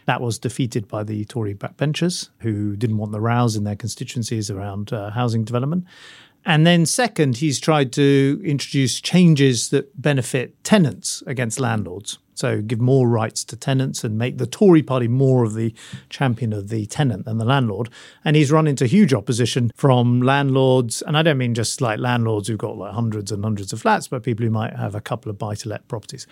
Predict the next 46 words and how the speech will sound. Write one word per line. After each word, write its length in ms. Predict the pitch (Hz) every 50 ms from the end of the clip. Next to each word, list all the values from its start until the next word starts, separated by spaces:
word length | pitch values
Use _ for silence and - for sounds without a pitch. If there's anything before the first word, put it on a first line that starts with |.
| - - - - - _
I'm 180 | 160 175 190 170
on 200 | 147 143 131 113
his 220 | 120 135 127 -
side 280 | - 135 113 110 113 104
on 100 | 101 107
both 300 | 101 135 127 120 120 -
of 60 | 104
these 200 | 101 101 95 -
things 320 | - 104 104 107 104 - -
because 500 | - 127 113 - 120 107 101 - - - - - - _
he's 280 | _ - 170 160 139 143
identified 560 | 131 127 113 147 143 123 - - 113 104 101
this 180 | 113 110 - - _ _ _
big, 320 | _ 175 160 151 143 - -
big 220 | 135 131 107 -
problem 320 | - 135 123 110 107 95 87
for 80 | -
the 120 | 95 92 -
Tory 220 | - 101 92 90
party, 280 | - 107 98 95 95 98
which 180 | 107 104 -
is 100 | 117 107
what 360 | 107 104 127 151 180 180 - -
is 160 | 147 120 113
the 140 | 117 120 -
offer 340 | 131 139 147 - - 101 95
to 140 | - -
young 240 | 110 110 117 127 123
people 300 | 113 - 95 90 - 113
on 100 | 113 120
housing? 420 | 117 139 170 175 151 131 101 117 - - - - - - - _ -
And 100 | 127 120
the 60 | 127
Tory 360 | 120 - 202 233 240 208 151
party 460 | - 104 101 101 104 - 131 127 139
under 460 | - 127 135 127 123 117 113 110 107 - - - - - - _ _
Margaret 380 | - 123 123 143 135 151 147 -
Thatcher, 500 | - 131 127 - - - - 147 147 139
and 100 | 120 107
indeed 380 | 107 98 104 101 113 117 113 110
going 260 | - 117 113 110 110
way 200 | 113 135 143 139
back 180 | 139 139 - 120
to 120 | - 123
Harold 240 | 110 127 139 143 131
Macmillan, 500 | 139 123 101 98 95 101 98 104 113